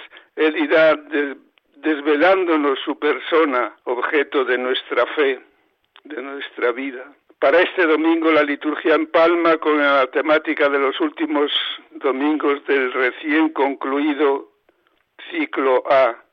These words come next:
y nos ofrece una pequeña parte de su discurso apocalíptico como el final de la historia. Nos invita a la vigilancia exigida por el Kairos,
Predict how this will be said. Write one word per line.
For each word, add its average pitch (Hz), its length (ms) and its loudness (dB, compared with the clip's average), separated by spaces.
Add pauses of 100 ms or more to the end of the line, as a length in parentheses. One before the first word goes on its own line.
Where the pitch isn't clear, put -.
(240)
y 151 120 -4
nos 143 240 -2
ofrece 160 720 -2 (260)
una 175 320 2
pequeña 165 520 0
parte 160 760 0 (260)
de 135 240 -4 (100)
su 127 120 -10
discurso 143 580 -6
apocalíptico 139 1040 -2 (100)
como 123 300 -4
el 127 100 -2
final 127 420 -2
de 131 120 -2
la 123 100 0
historia. 120 680 -4 (240)
Nos 147 240 -4
invita 156 760 0 (220)
a 147 80 2
la 147 100 2
vigilancia 147 1080 0
exigida 151 760 -4
por 143 220 0
el 135 220 -4
Kairos, 135 580 2